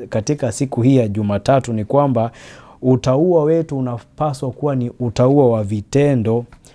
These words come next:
Kwa hivyo tunasema matendo yetu yaweze kuzungumza, bali si maneno.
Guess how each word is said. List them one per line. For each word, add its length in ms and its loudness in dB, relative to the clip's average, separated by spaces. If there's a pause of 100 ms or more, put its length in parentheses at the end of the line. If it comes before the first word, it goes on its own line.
Kwa 120 -2
hivyo 160 2
tunasema 540 0
matendo 560 0
yetu 320 2
yaweze 440 0
kuzungumza, 800 -4 (280)
bali 340 2
si 200 -2
maneno. 520 0